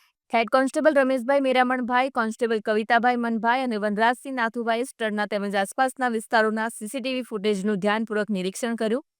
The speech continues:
અને હ્યુમન ઇન્ટેલિજન્સના આધારે આરોપીની ઓળખ કરવામાં આવી. આ દરમિયાન આરોપી આકાશકુમાર સુરેશભાઈ પટેલને જહાંગીરપુરા દાંડી રોડ પાસેથી ઝડપી લેવાયો છે. હાલ આરોપીની ધરપકડ કરી આગળની કાયદેસરની કાર્યવાહી હાથ ધરવામાં આવી છે.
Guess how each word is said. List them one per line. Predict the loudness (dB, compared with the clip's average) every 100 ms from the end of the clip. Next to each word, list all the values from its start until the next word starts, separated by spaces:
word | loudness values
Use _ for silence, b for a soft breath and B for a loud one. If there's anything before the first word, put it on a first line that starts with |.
| _ _
અને | 0 2 6
હ્યુમન | 6 6 4 0
ઇન્ટેલિજન્સના | 2 2 2 -2 0 2 2
આધારે | 2 2 4
આરોપીની | 2 2 -6 -6 -4
ઓળખ | -4 -4
કરવામાં | -4 -2 -2 -4
આવી. | -6 -12 _ _ _ _
આ | -2
દરમિયાન | 2 2 4 2
આરોપી | 4 2 0 -2
આકાશકુમાર | -2 0 -2 -2 -2 0 0
સુરેશભાઈ | -2 -2 0 0 2 2
પટેલને | 2 -2 0 0 0 2
જહાંગીરપુરા | 4 4 0 -4 0 2 2
દાંડી | 0 -2 -4
રોડ | -4 -4
પાસેથી | -4 -6 -8 -8 -4
ઝડપી | -4 -4 -4
લેવાયો | 0 0 0 -4
છે. | -10 -10 _ _ _ _ 2
હાલ | 4 6
આરોપીની | 4 2 -2 -6 -2
ધરપકડ | -2 -2 -2 -2 -2
કરી | 0 4
આગળની | 4 2 -4 -4
કાયદેસરની | -2 0 -2 -4 -6 -2
કાર્યવાહી | -2 0 0 0
હાથ | 2 2
ધરવામાં | 0 -2 -2 -2
આવી | -4
છે. | -8 -12